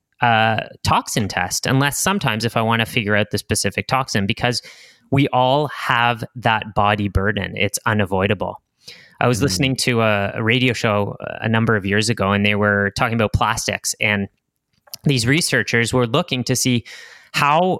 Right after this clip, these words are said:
Speaker 1: far-reaching were the influences of plastic on our globe. One of the things they did was they went down to the deepest, darkest part of the ocean,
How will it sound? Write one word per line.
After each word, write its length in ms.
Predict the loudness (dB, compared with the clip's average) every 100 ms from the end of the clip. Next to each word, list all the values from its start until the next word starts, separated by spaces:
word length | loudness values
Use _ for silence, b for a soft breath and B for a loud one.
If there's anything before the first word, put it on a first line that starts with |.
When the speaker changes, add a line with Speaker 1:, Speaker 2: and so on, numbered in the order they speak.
| -6
Speaker 1:
far-reaching 1040 | -4 0 2 2 0 0 0 2 0 -2 -4 -6
were 200 | 0 2
the 140 | 2 0
influences 580 | 0 0 0 0 -2 0
of 220 | 0 0 0
plastic 480 | 2 2 0 -4 0
on 180 | 0 2
our 140 | 0
globe. 540 | 0 0 2 0 -4 -12 b b b b b b 0
One 180 | 0
of 60 | 2
the 80 | 0
things 220 | 0 0
they 120 | 0
did 220 | 2 2
was 140 | 2 2
they 120 | 2
went 260 | 2 0 0
down 360 | 2 2 0
to 120 | 0 0
the 120 | -2
deepest, 680 | 0 0 0 0 0 -2 -6 -4
darkest 580 | 0 2 2 -2 -4 -2
part 240 | 0 0
of 120 | 0 0
the 140 | 0
ocean, 460 | 0 0 -2 -2